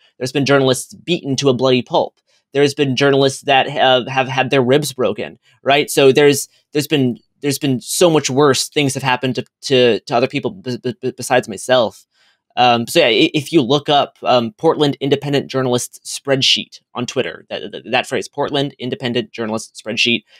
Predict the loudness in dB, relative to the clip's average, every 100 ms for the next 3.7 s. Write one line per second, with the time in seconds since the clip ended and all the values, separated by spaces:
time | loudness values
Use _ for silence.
0 | _ -4 -2 0 0 0 -2 -2 2 2
1 | 2 0 -2 0 4 4 4 0 -2 -2
2 | -2 -2 0 -2 -2 -4 -6 -8 -6 -2
3 | -2 -2 -10 0 0 -2